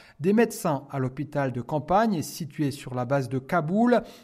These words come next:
ainsi que des unités chargées de la formation et de l'entraînement des forces spéciales afghanes, continueront de représenter la République tchèque.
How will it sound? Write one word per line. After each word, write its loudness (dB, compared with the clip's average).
ainsi -4
que -8
des -4
unités 0
chargées -2
de -2
la -2
formation -2
et 0
de 2
l'entraînement 0
des -4
forces -8
spéciales -6
afghanes, -2
continueront -2
de -2
représenter 0
la 2
République -2
tchèque. -8